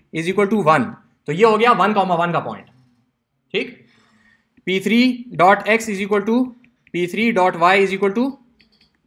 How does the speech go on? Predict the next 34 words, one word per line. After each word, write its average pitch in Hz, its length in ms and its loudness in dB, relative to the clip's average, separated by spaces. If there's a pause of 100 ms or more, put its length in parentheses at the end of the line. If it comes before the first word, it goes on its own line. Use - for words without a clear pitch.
(160)
two, 135 120 -4 (500)
ठीक 175 80 -8
है। 226 160 -4
तो 151 160 -10
ज़ीरो, 214 240 0
ज़ीरो, 233 180 0 (300)
वन, 208 180 0
वन 214 220 0
और 165 200 -2
टू, 208 160 -2
टू 208 120 -4
के 196 140 -2
तीन 190 180 -6
points 160 260 -4
हमारे 139 180 -6
पास 143 180 -10
यहाँ 135 140 -12
पे 208 80 -4 (460)
बन 113 160 -8
गए, 98 220 -18
ठीक 175 100 -12
है 262 60 -8
जी। 240 80 -12 (440)
तो 156 40 -4
हमारे 185 220 2
पास 226 240 -2 (240)
situation 196 460 0
जो 208 80 0
है, 220 260 2
although 170 280 -2
कि 196 80 -2
ये, 180 120 0
अ, 143 140 -4
अम, 127 520 -10